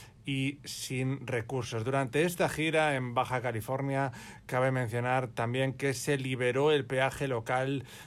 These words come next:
de la caseta de playas de Tijuana para beneficio de los residentes de la zona. Una situación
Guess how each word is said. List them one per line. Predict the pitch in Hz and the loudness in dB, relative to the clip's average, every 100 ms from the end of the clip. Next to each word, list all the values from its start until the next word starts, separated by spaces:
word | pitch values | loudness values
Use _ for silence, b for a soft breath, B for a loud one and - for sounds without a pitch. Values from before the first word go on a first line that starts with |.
| B | B
de | 117 131 135 | -2 2 4
la | 139 131 | 4 2
caseta | 123 110 139 135 147 135 123 | 0 -2 -4 -2 0 0 2
de | 117 | -2
playas | 117 131 131 135 110 | -2 -2 2 0 0
de | 104 131 | -2 -2
Tijuana | 113 - 139 139 151 160 160 B B | -4 -2 0 2 0 0 -4 B B
para | - 147 156 | 2 4 6
beneficio | 147 135 143 139 143 143 | 4 2 0 -2 2 2
de | 123 131 | 4 0
los | 131 127 | 2 0
residentes | 117 117 113 110 117 117 123 110 | 0 -2 -2 -2 -2 -2 -2 -2
de | 117 | -2
la | 113 101 | -2 -2
zona. | 110 101 101 | -4 -4 -2
Una | 127 135 | 0 0
situación | 123 120 110 143 151 156 | 0 -2 0 2 2 2